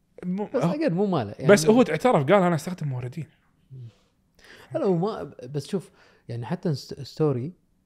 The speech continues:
Speaker 2: ستوري ولا س-، سيرتوري؟
Speaker 1: ستوري أو سيرورتي أو
Speaker 2: إيه.
Speaker 1: ستوري، شيء كذي اسمه كان.
Speaker 2: أم، مثل، نرجع لأول سؤال، صار وايد، أم، تجاري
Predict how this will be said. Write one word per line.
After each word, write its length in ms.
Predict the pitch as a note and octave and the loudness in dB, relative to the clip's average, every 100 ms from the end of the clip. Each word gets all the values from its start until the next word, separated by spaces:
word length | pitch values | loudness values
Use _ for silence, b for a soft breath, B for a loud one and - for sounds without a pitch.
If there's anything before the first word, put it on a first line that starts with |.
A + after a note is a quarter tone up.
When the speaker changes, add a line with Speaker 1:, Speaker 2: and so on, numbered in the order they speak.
| _ _ _ _ | _ _ _ _
Speaker 2:
ستوري 280 | _ C#3 C4+ | _ -8 -4
ولا 160 | D#3 | -6
س-، 140 | G2+ - | -6 -10
سيرتوري؟ 500 | - - B2+ - B2 | -10 -12 -10 -6 2
Speaker 1:
ستوري 200 | G3 G3 | 6 6
أو 80 | |
سيرورتي 480 | C3 C3 C#3+ D#3 - | 4 0 0 -2 -4
أو 120 | A#2 | -6
Speaker 2:
إيه. 80 | A#2 | -4
Speaker 1:
ستوري، 500 | C3 D3 B2+ B2+ C3+ | -6 -4 -4 -2 -4
شيء 160 | C3+ E3 | -2 -4
كذي 240 | C3+ A#2 | -4 -8
اسمه 200 | G#2+ G#2 | -8 -10
كان. 220 | G2+ G#2+ G#2+ _ _ _ - - | -10 -12 -12 _ _ _ -20 -10
Speaker 2:
أم، 460 | C3 C3 B2+ A#2 - _ _ - | -8 -6 -8 -10 -14 _ _ -12
مثل، 460 | D#3+ F3 F#3+ D#3+ | -4 -2 -2 -4
نرجع 360 | D3+ G3 D#3 D3 | -2 -2 -4 -6
لأول 360 | C#3+ F#3 E3 | -6 -4 -4
سؤال، 280 | B2+ A#2+ A2+ A2 _ _ | -6 -10 -12 -16 _ _
صار 300 | - E3+ F3 | -4 -2 0
وايد، 520 | D3 F3 E3 D3 C3 | -2 -2 -2 -4 -6
أم، 540 | B2+ B2 A#2 A2+ A2 A2 | -8 -8 -8 -10 -12 -10
تجاري 460 | C#3+ C#3 D3 A#2 | -6 -2 0 -2